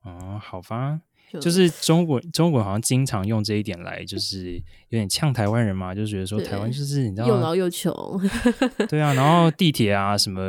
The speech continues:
Speaker 1: 铁路都盖很久啊，
Speaker 2: 嗯。
Speaker 1: 我们都两三年就盖好一大条这样。
Speaker 2: 对啊，你们什么尊重人权，钉子户直接强制驱离呀，<laughs> 那种。
Speaker 1: 啊，真的。
Speaker 2: <laughs>
Speaker 1: 真的。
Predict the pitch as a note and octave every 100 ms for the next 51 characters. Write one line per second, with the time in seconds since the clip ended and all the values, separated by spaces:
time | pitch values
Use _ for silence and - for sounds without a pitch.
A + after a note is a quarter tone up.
0 | F#2+ G2 G#2+ _ - G#2+ C3 C#3+ C#3 C#3+
1 | G#2+ G2 F#2 - F#2+ B1+ D2 F#2 G#2+ G#2+
2 | C#3 F#3 F3+ G2+ F#2+ F3+ D3+ D3+ F3 C3+
3 | G2 F#2 D#3 A2 - F#2 F2+ G#2 F#2 G2
4 | D#4+ C#4+ C4 B3+ B3 F#3+ F#3+ G#3 A3 D4+
5 | D4 D#4+ A#3+ F#3 G#3+ - F#3+ F3+ C#4+ D#4
6 | A3 A#3+ A#3 B3 B3 G#3 F3+ A3+ C4+ -
7 | C4 A#3+ F#3 F3+ G3+ D5+ D#5 C#5+ B3+ A3
8 | G3 G#3+ G3 F3 F#3 - E3+ F3 F#3 D#3+
9 | D3+ D3+ - - - - _ - _ -
10 | _ _ - D#5 D#5+ F#3 B2+ E3 E3 -